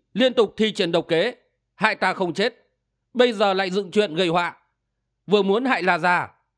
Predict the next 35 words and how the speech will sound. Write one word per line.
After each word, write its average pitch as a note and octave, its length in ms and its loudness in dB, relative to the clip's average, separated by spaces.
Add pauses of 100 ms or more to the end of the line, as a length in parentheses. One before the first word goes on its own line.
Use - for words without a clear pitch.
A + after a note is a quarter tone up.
(120)
vừa G#3 200 6
muốn G#3 260 0
quăng A#3+ 220 0
một F#3+ 120 0
mẻ F3 180 0
lưới, E3+ 300 0 (340)
thâu A3+ 200 4
tóm A3 240 0
võ B3 120 2
lâm A#3 180 0
thiên E3 180 -4
hạ. E3+ 220 -4 (640)
Nhưng" G#3 520 0 (2000)
Lam G3 200 0
Y G3 140 0
lão F#3 160 -2
nhân G3 240 0
cười E3 260 0
hì E3+ 180 0
hì D#3+ 180 -2
cắt A3 180 -2
lời: D#3 280 -2 (880)
"Hạ G3 220 -2
Hầu E3 160 -2
Lam, D#3 280 -2 (500)
ngươi B3+ 180 4
chớ B3 260 0
đặt A#3 200 -2
điều F3 160 0
dựng E3 220 -4
chuyện, G3 220 0 (280)
ngậm F#3 240 0
máu F3+ 140 2
phun A3+ 220 -4
người. D#3 240 -2